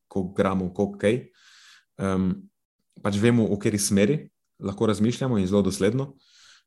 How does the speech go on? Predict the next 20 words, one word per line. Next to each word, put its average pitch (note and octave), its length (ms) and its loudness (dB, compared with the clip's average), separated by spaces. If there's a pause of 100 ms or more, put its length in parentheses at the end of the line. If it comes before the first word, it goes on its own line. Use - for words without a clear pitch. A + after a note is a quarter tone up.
Eh, G2 60 -4
plus, - 580 0
mogoče A#2 480 2 (380)
to B2+ 180 0
niti B2+ 240 2
ni C3+ 160 4 (180)
tako - 240 -2
velika A#2 260 0
pomanjkljivost, G#2+ 680 0
če G2+ 80 0
upoštevamo G#2 480 0
to, G#2+ 200 0
da, G2+ 180 0
da G2+ 220 2
saj C3+ 280 -2
imamo A#2 480 2
analizo G2+ 460 0
odmerka G2+ 320 2
in F#2 100 0
učinka. F#2+ 420 -2